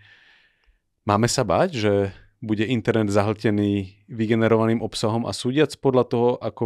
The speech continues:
veľká časť internetovej populácie nie je schopná rozlíšiť také tie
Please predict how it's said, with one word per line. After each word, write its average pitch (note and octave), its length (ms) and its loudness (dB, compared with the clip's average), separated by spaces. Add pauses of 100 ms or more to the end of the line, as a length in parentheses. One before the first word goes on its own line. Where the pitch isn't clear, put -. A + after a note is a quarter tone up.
veľká A2 220 -2
časť - 340 -8
internetovej A2+ 480 0
populácie A2 440 -2
nie A2 120 0
je G#2+ 120 -4
schopná - 280 -6
rozlíšiť G#2 400 0
také G#2 240 -4
tie G#2+ 160 -4